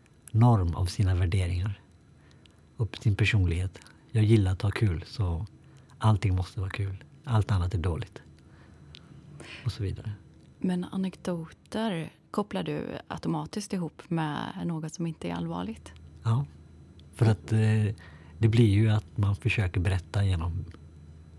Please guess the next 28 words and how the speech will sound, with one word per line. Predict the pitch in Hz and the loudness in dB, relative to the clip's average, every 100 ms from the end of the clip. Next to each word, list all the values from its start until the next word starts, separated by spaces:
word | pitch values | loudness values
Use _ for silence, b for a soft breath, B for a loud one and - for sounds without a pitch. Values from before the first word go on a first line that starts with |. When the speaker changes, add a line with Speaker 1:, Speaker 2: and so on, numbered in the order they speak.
| - - | -20 -16
Speaker 1:
stories. | - 104 92 110 - - - - - - - - B B B | -2 -2 0 -2 -4 -14 -20 -20 -20 -20 -20 -20 B B B
Speaker 2:
Men | - 240 | 0 2
i | 240 | 2
stories, | - 269 202 226 233 | 0 0 2 0 0
är | 214 | -2
det, | - | -4
finns | - - 254 240 | -10 -2 -2 0
det | 240 | -2
alltid | 226 226 | 0 -4
en | |
komisk | 214 - 226 214 - | -2 0 2 0 -4
poäng | - 277 247 | -2 2 2
i | 185 | 0
stories, | - - - - | -6 -6 -8 -6
menar | 180 170 | -6 -6
du? | - - - - - | -8 -12 -20 -20 -10
Speaker 1:
Nej, | 143 131 104 110 117 - - - | -4 0 0 -2 -6 -14 -20 -2
men | 120 117 113 113 107 | 2 4 4 2 2
det | |
finns | - 117 120 | 4 4 4
nästan, | 113 127 113 | 2 0 0
det | 120 | 4
är | 120 | 4
alltid, | 110 - 117 | 2 -2 0
det | 113 | 2
är | |
väldigt | 117 110 123 | 4 2 2
ofta | 117 - 101 | -4 -2 -2